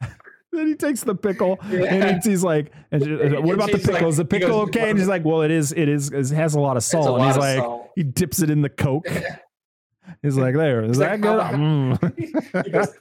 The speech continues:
Speaker 2: "How, how about now? Is it, is it good now?"
Speaker 1: <laughs> Yeah.
Speaker 2: "It, it doesn't, I don't taste much salt now."
Speaker 1: Yeah, so good. Um, so yeah, she identifies Noah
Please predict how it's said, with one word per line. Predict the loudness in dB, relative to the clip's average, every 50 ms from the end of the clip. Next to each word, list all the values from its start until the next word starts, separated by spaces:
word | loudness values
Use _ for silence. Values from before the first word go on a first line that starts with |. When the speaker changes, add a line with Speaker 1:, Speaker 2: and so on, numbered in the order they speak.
| _
Speaker 2:
"How, | -10 -8 -8 -10 -10 -8
how | -6 -4
about | -4 -2 -4 -4
now? | -4 -4 -6 -6 -8 -10 -12 -10
Is | -10 -10 -8
it, | -4 -4
is | -2 -2
it | -2 -4
good | -6 -8 -8 -8
now?" | -12 -12 -14 -16 -16 -14 -14 -14
Speaker 1:
<laughs> | -12 -8 -4
Yeah. | -4 -2 -2
Speaker 2:
"It, | -2 -4 -4 -4
it | -4 -4
doesn't, | -4 -6 -6 -6 -4 -4
I | -2
don't | -2 -2 -4 -4
taste | -6 -8 -8 -8
much | -10 -10 -10
salt | -10 -12 -12 -14 -14 -14 -16 -14
now." | -12 -12 -12 -12 -16 -18 _ _
Speaker 1:
Yeah, | -10 -10 -10 -10 -12 -16
so | -18 -14 -8 -8 -8 -8
good. | -8 -12 -14 -16 -18 -20 _ _ _ _ _ _ _ _ _ _ _ _ _ _ -6
Um, | -4 -2 0 0 0 0 0 -2 -4 -8 _ _ _ _ _ _ _ _ _ _ _ _ _ _ _ _ _ _ _ _ _ _ _ _ _
so | -4 -2 0
yeah, | 0 0 -2
she | -2 -2 -2
identifies | -2 0 -2 -2 -2 0 0 0 0 0
Noah | 0 0 0 0 0 0 0 -2 -6